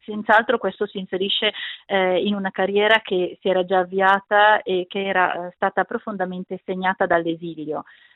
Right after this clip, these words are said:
Eh, Joyce da Dublino, eh, lasciò Dublino nel millenovecentoquattro e, eh, da allora, mm, eh, visse, eh, appunto a Trieste, eh, e, e in, a Zurigo e, e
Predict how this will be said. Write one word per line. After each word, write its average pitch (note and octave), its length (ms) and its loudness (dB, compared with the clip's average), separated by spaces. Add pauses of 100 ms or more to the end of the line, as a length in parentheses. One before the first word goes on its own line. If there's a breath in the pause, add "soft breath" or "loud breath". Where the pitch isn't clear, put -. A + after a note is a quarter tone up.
(180 soft breath)
Eh, F3 220 2
Joyce F#3+ 640 2
da F#3 120 2
Dublino, F#3+ 760 -2
eh, E3+ 520 -2 (140)
lasciò G3 320 2
Dublino F3+ 640 -2
nel F3 520 -6
millenovecentoquattro F3+ 1400 -2
e, F#3 320 -2
eh, E3+ 300 -4
da F3+ 80 2
allora, E3+ 500 0
mm, E3+ 420 -18
eh, B3 200 -16
visse, E3+ 320 -14
eh, E3+ 420 -4
appunto E3+ 420 -10
a D#3+ 140 -8
Trieste, F3 640 -4 (480 loud breath)
eh, E3+ 480 0
e, F3 380 -4
e E3 260 -4
in, E3 160 -10
a D#3 220 -8
Zurigo F3 580 -2
e, E3+ 360 -4
e F3+ 200 -6